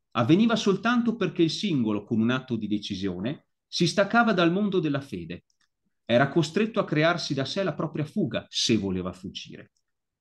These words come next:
Oggi avviene il contrario. La fede come mondo esterno oggettivo è distrutta.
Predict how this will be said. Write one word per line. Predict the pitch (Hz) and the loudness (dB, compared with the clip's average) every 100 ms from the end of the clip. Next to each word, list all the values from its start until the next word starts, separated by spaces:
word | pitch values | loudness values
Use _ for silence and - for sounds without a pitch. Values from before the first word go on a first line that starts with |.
| _ - | _ -2
Oggi | 107 123 196 214 | 0 0 -2 -6
avviene | - 95 98 92 | -6 -6 -4 -6
il | 87 | -8
contrario. | - 92 156 131 95 87 - _ _ _ _ _ _ _ _ _ _ | -10 -2 0 0 -4 -12 -18 _ _ _ _ _ _ _ _ _ _
La | 107 113 | -6 2
fede | 202 226 196 | 4 4 4
come | 170 151 | 4 4
mondo | 175 170 | 4 2
esterno | 135 - 165 160 131 | 0 0 2 2 2
oggettivo | 113 107 - 214 151 | -2 -4 -6 -4 -2
è | 104 | -4
distrutta. | 104 - - - - 95 | -6 -8 -8 -8 -10 -12